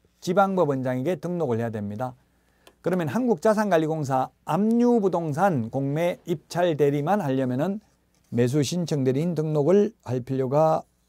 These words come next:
없다는 이야기입니다. 이런 겸업을 하고 받는 수수료는 중개보수가 아니기 때문에 많이 받아도 공인중개사법 위반은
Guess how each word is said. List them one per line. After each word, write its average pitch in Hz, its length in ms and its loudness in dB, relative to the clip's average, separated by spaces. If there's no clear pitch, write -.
없다는 143 540 0
이야기입니다. 113 720 -4
이런 185 300 4
겸업을 202 460 6
하고 160 160 2
받는 143 360 0
수수료는 156 760 -2
중개보수가 165 1040 0
아니기 139 280 0
때문에 156 520 -4
많이 147 280 -2
받아도 131 600 2
공인중개사법 143 840 -4
위반은 165 540 -4